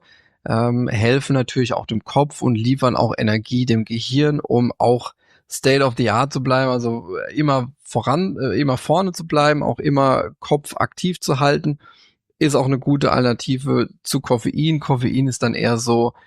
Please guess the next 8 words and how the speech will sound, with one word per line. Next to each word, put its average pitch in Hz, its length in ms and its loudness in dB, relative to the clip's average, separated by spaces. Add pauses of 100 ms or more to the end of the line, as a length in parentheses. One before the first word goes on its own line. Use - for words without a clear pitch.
(360)
ist - 100 -12
dann 113 120 0
eher 113 200 2
so 110 300 0
das - 240 -4 (140)
Bam, 120 480 2 (260)
ähm, 110 580 0 (680)
um 117 400 0